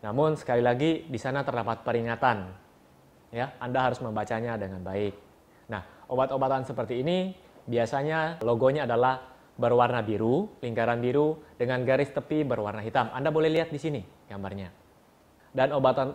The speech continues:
dan obat-obatan seperti ini biasanya dapat Anda jumpai di apotik yang memiliki apoteker,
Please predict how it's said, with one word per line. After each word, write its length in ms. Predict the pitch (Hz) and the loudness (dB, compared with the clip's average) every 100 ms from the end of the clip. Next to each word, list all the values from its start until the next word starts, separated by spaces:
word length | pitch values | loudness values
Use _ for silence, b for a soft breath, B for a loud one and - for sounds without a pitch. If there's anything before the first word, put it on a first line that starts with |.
| - 123 | -6 0
dan 160 | 127 | 2
obat-obatan 520 | 135 135 135 127 127 | 4 2 2 0 0
seperti 320 | 120 120 143 190 | -4 -6 -4 0
ini 280 | 135 117 117 | 0 -2 0
biasanya 440 | 120 117 143 160 | 0 2 0 0
dapat 240 | 139 120 - | 0 -2 -6
Anda 280 | 131 127 123 | -4 -2 -2
jumpai 560 | 120 110 120 151 160 | -2 -4 -2 0 0
di 100 | 135 120 | -2 -4
apotik 760 | 113 117 110 156 175 - - 131 | 0 0 2 0 0 -14 -10 0
yang 240 | 156 160 | 0 2
memiliki 480 | 151 143 147 143 160 | 0 0 0 0 -4
apoteker, 640 | - 131 127 139 151 104 | -4 -4 -2 0 2 0